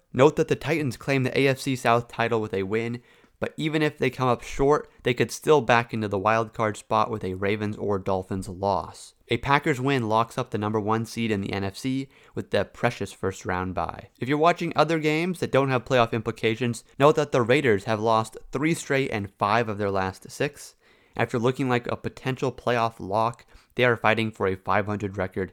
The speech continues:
The Chargers are the hottest team in the league that's already eliminated from postseason contention. Rookie quarterback Justin Herbert is finishing the greatest season ever by a rookie Q B. He already holds the rookie touchdown record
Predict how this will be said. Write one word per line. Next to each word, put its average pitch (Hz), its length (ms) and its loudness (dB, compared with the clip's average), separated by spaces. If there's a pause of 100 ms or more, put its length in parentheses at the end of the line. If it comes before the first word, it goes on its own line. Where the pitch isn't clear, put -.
(140)
The 123 100 2
Chargers 139 520 4
are 104 60 -2
the 101 120 -4
hottest 123 320 0
team 131 220 -2
in 120 80 0
the 113 80 -2
league 120 260 -4
that's - 340 -4
already 117 420 2
eliminated 123 560 2
from 110 220 -4
postseason 107 580 -4
contention. 104 600 -6 (200)
Rookie 123 280 -2
quarterback 127 520 2
Justin 127 360 -2
Herbert 120 400 0
is 110 100 -4
finishing 127 400 -2
the 117 80 0
greatest 127 420 0
season 135 380 0 (220)
ever 127 300 4
by 104 180 2
a 104 60 2
rookie 107 280 -2
Q 107 240 -4
B. 113 300 -2 (340)
He 123 160 -4
already 151 380 4
holds 131 280 -2
the 113 120 2
rookie 123 320 -2
touchdown 117 480 0
record 110 360 -2